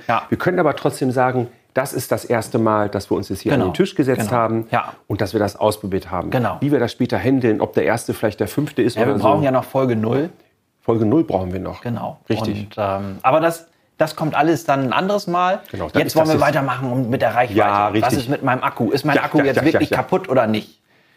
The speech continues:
Speaker 2: Nils hat
Speaker 1: Und
Speaker 2: Bock, ja, eine Fahrradübergabe, erzähl.
Speaker 1: Genau, ich muss heute noch ein Fahrrad übergeben.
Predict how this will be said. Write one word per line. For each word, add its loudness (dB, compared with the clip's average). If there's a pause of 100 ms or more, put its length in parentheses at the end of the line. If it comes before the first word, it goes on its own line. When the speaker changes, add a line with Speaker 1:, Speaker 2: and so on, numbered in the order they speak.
Speaker 2:
Nils -2
hat 0
Speaker 1:
Und 2
Speaker 2:
Bock, 2
ja, 2
eine 0
Fahrradübergabe, -2
erzähl. -2
Speaker 1:
Genau, 2
ich -4
muss 0
heute 2
noch -2
ein -2
Fahrrad 0
übergeben. -2